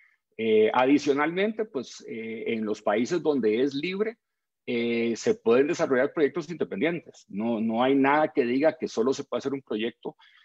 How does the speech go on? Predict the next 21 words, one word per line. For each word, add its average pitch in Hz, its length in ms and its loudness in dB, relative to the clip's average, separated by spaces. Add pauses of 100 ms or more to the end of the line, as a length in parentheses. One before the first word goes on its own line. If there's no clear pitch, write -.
(140)
eh, 107 320 2
si 110 140 -4
está 117 220 -2
incorporado 123 680 0
en 113 100 -2
un 113 160 -4
plan 120 280 0
nacional 107 500 -4
de 120 80 -2
expansión. - 580 -4 (680)
Eh, 123 240 4 (100)
y 143 120 6
ahí 139 160 6
es 165 60 2
donde 185 260 2
las 175 240 0
empresas, 180 680 -4 (400)
eh, 120 200 -6 (100)
pueden 135 400 4
negociar, 123 720 -2 (180)
eh, 107 320 -14